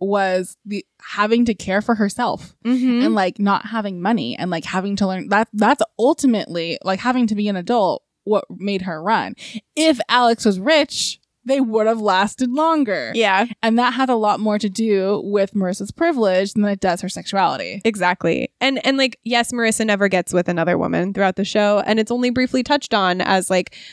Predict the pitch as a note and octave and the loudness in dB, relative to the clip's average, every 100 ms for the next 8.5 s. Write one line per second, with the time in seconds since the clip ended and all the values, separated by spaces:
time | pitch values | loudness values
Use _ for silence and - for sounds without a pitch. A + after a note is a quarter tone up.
0 | - - G#3+ G#3+ - A3 A3 B3+ B3+ A3 | -12 -2 0 0 -2 -2 0 2 2 2
1 | G#3 A#3 G3+ G3 G3+ G3 F#3 F#3 G#3 A3 | 2 0 0 2 2 0 0 2 2 2
2 | G3 G3 F#3 G3 - - - _ A3+ A3+ | 0 2 2 0 -8 -20 -20 _ 0 2
3 | A3 G#3 G3+ E4+ F4 F#4+ G#4 G4 G4+ - | 2 0 0 0 2 2 0 2 0 2
4 | G3 G#3 G#3+ G#3+ G#3 G#3+ G3+ G3+ F#3+ F#3+ | 2 2 2 2 2 2 2 2 0 0
5 | F3+ F#3 F#3 F#3+ - F#3 - _ - F3+ | 0 2 2 0 0 0 -2 _ -4 0
6 | F3 F#3 F3+ F3 F3+ F#3 F3+ F#3 F#3 A#3+ | 2 0 -4 -4 0 0 2 2 0 0
7 | D4+ A3 - A#3+ B3+ - D#4+ D#4+ D4 A#3 | 2 2 2 0 0 0 0 0 0 0
8 | G#3+ F#3+ G3+ F#3+ - | 0 2 0 0 -4